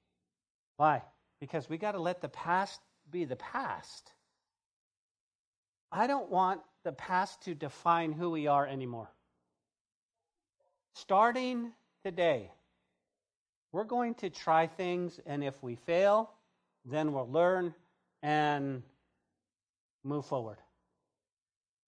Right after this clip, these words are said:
Move forward. We're gonna try things. I'm reminded that failure is an event and it's never a person.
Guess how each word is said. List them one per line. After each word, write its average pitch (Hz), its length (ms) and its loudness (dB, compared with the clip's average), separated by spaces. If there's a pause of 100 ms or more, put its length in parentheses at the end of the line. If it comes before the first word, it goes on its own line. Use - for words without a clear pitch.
(120)
Move 156 180 -6
forward. 107 300 -8 (960)
We're 262 80 -12
gonna 269 80 -8
try 226 180 0
things. 110 260 -12 (3750)
I'm 233 220 6
reminded 214 640 2 (840)
that 170 240 -2
failure 196 760 2 (160)
is 160 180 -4
an 151 140 -2
event 143 640 0 (260)
and 151 160 -2
it's - 180 -8
never 156 300 -2
a 127 40 -2
person. 127 440 -8